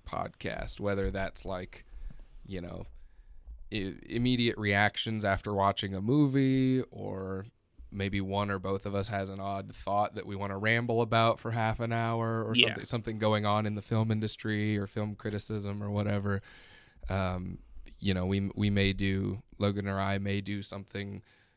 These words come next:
Speaker 1: just, you know, throw something up solo, or we might get together and do some stuff. You know, it's just kind of like,
Speaker 2: Yeah.
Speaker 1: we just wanna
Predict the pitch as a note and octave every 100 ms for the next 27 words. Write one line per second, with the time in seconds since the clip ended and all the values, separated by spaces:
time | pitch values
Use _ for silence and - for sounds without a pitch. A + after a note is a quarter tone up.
0 | _ - G2 - _ _ _ - F#2+ F#2
1 | A2+ _ A2 A2 A#2+ - A2 G#2 - A#2+
2 | C3 C#3+ D3 D#3+ - G2+ G2+ G2+ G#2+ -
3 | G#2 A2+ C3+ C3 C3 C3+ C3+ C#3 C3+ C3
4 | - - C#3 C#3 C#3 A#2+ A2 G#2 G#2+ G2
5 | G2+ A2+ - A#2+ A2+ G2 G2+ G2 E2+ -
6 | _ _ G#2+ A2+ G#2+ A2+ A#2+ G#2+ G2+ G2